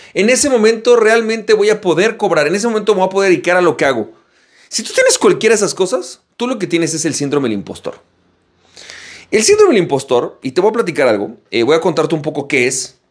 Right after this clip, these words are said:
de dónde viene, cómo lo detectas y cómo lo resuelves. Voy a hacerlo muy rápido.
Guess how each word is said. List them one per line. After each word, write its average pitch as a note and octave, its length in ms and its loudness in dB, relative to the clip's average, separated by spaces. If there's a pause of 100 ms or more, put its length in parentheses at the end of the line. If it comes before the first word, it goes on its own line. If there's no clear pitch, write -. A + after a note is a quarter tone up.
(920)
de C3+ 120 2
dónde F3 280 2
viene, B2+ 340 -2
cómo G3+ 220 2
lo F#3 80 6
detectas C3+ 480 -2
y - 80 -10
cómo D3 240 -2
lo C3+ 80 2
resuelves. G#2 460 -4
Voy B2 80 0
a - 20 0
hacerlo D3+ 240 2
muy D3 240 2
rápido. F2 460 -4